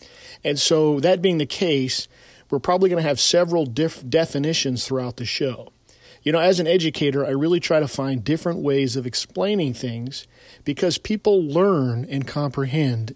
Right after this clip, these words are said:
in different ways. So we're gonna start with this definition from dictionary dot com. Virtue signaling is, quote, "the sharing of one's point of view on a social or political issue,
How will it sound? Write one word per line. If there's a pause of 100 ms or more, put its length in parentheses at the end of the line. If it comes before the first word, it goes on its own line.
(100)
in
different
ways. (460)
So
we're
gonna
start
with
this
definition
from (260)
dictionary
dot
com. (800)
Virtue
signaling
is,
quote, (420)
"the
sharing (160)
of
one's
point
of
view (160)
on
a
social
or
political
issue,